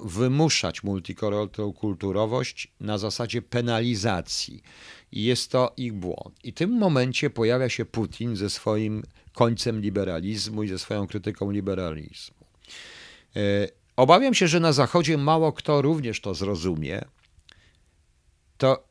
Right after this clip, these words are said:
jego słowa. Bo te słowa oznaczają, no patrzcie kochani, my, Rosja, ja,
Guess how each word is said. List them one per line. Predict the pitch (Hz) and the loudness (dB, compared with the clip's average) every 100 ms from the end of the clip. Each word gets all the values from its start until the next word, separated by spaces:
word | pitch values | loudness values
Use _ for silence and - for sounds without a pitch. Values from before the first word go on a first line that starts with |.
| - | -2
jego | 120 107 104 | 0 2 0
słowa. | - 76 80 85 110 | -2 -8 -10 -16 -8
Bo | 135 | -4
te | 165 | -4
słowa | - 190 180 | 0 0 2
oznaczają, | 180 156 170 - 143 107 | 2 2 0 2 2 2
no | 117 | 0
patrzcie | 123 135 - 110 | -2 -2 -2 -8
kochani, | - 95 - 87 90 | -8 -8 -6 -6 -4
my, | 104 139 147 139 120 | -4 -4 -4 -4 0
Rosja, | 110 98 - 95 98 110 - _ _ _ _ - 107 | 0 -2 -6 -8 -8 -10 -16 _ _ _ _ -16 -4
ja, | 104 110 113 | 0 2 0